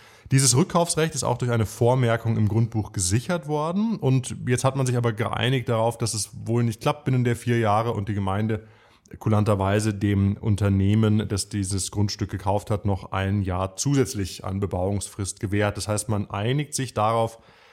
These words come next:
dass der ursprüngliche Kaufvertrag dahingehend geändert wird, dass also aus dieser Konstellation vier Jahre Bebauungsfrist und ein Jahr Ausübungsfrist jetzt werden soll fünf Jahre Bebauungsfrist und ein Jahr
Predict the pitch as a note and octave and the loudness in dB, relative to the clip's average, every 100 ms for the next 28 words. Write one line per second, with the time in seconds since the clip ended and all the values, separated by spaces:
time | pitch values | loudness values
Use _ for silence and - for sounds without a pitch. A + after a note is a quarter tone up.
0 | _ _ - G#2 A#2 A#2+ A2+ B2 A2+ G2+ | _ _ -2 0 2 2 2 2 0 0
1 | G2+ G#2 A2 G#2 G#2 F#2+ F#2+ G2+ G#2 G2 | 0 0 0 -2 -4 -4 -4 -2 -2 -2
2 | G2 F#2+ G2+ - B2 D#3 B2+ B2+ C3+ - | -4 -6 -8 -2 0 0 0 -2 -2 -2
3 | A2 - G2+ G2+ F#2+ G2 - G2+ F#2+ G#2 | -4 -4 -4 -4 -4 -6 -6 -6 -4 -4
4 | - G2 F#2+ G#2 G2 G2+ - - - B2+ | -4 -6 -6 -4 -4 -4 -10 -14 -4 0
5 | D3 B2 G#2+ G#2+ G#2 F2+ F#2+ A2 B2 - | 2 2 0 0 -4 -4 -4 -2 -4 -4
6 | B2 A#2+ - G#2 G2 - G2 G2+ F#2+ G#2+ | -2 -2 -2 -4 -4 -4 -2 -2 0 -2
7 | - A2+ G#2+ A#2+ A2 - G2+ G2+ - G2 | -2 -4 -4 -2 -4 -4 -6 -6 -6 -4
8 | F#2+ G#2 G2 G#2 G#2 - - _ - C3+ | -2 -2 0 0 -2 -6 -20 _ 0 6
9 | B2+ A2+ A2+ F#2 F#2 F#2 F2 F2+ F#2 G2+ | 6 6 2 0 0 -2 -2 0 0 -2
10 | - A2 - - _ _ _ _ A2+ A2 | -2 -2 -2 -8 _ _ _ _ 4 4
11 | E2+ F#2 F#2+ G2 G2 A#2+ | 4 0 0 2 2 0